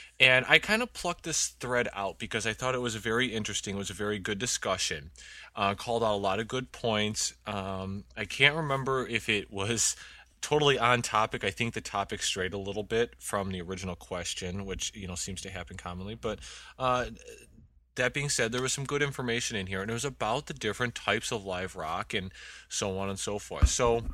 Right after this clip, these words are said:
again, none of this here is really, uh, original information. I'm gonna kinda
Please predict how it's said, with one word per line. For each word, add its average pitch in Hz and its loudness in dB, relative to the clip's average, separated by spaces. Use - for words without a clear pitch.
again, 110 2
none 156 2
of 196 -4
this 175 2
here 143 2
is 120 0
really, 117 0
uh, 110 2
original 131 4
information. 127 0
I'm 110 2
gonna 113 0
kinda 113 2